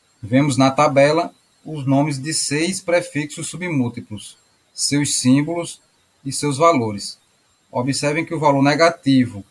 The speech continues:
do expoente na base dez representa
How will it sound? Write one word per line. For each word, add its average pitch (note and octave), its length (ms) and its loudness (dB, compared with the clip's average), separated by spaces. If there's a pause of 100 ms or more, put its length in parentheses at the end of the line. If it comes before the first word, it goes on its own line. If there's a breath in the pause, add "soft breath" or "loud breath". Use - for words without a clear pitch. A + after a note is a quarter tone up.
(320)
do B2 220 -2
expoente C3 640 0
na B2 100 0
base A#2+ 360 -2
dez C3 380 0
representa C3+ 840 -2